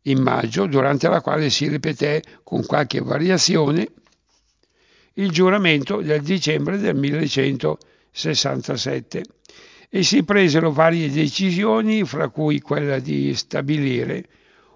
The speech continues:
una sorta di tribunale arbitrale interno alla Lega che sostituisse il diritto dell'appello all'imperatore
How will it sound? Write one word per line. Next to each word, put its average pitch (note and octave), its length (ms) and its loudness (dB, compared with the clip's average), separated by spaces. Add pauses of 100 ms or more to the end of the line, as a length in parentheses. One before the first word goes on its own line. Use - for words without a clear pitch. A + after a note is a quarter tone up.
una G#3 260 2
sorta D#3+ 500 0
di D3 320 -2 (720)
tribunale D3+ 1000 -2
arbitrale E3 1120 -2
interno D3+ 600 0
alla C#3+ 160 4
Lega C3 420 0 (380)
che G3 160 2
sostituisse F#3+ 840 0
il F3 80 -2
diritto F#3+ 840 0 (120)
dell'appello E3 680 2
all'imperatore D#3+ 960 0